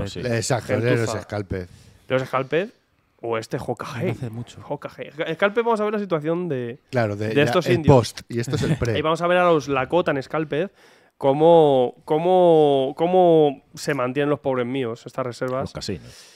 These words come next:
Speaker 4: Y en estos sitios. Y, eh, nos vamos a ir un poquito antes, pero casi ya al ocaso del, del oeste, con Hokage, una obra que nos trae Neyev,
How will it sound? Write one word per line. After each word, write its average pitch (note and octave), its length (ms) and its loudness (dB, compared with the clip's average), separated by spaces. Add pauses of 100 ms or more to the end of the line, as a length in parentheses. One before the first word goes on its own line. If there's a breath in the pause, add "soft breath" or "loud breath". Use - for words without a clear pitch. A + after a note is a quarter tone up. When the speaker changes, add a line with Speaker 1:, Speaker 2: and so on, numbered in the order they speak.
(500 loud breath)
Speaker 4:
Y - 40 -10
en B2+ 60 -6
estos B2+ 220 -8
sitios. A#2+ 440 -8
Y, D#3 480 2 (200)
eh, B2 640 -4
nos D3 200 -2
vamos E3 200 0
a G3+ 60 -2
ir G#3 60 2
un G3 140 -4
poquito E3 340 -4
antes, F3 480 -4 (120)
pero D3 240 2
casi E3 360 -2
ya E3 360 2 (200)
al B2 480 0
ocaso D3 500 0
del, A#2+ 760 -6 (440)
del C3+ 300 -4
oeste, D#3 520 -4 (500 soft breath)
con C3 240 -2
Hokage, D3 760 0
una D#3+ 340 2
obra G3 160 4
que G3 80 0
nos E3 140 -4
trae E3+ 160 -4
Neyev, E3 420 -2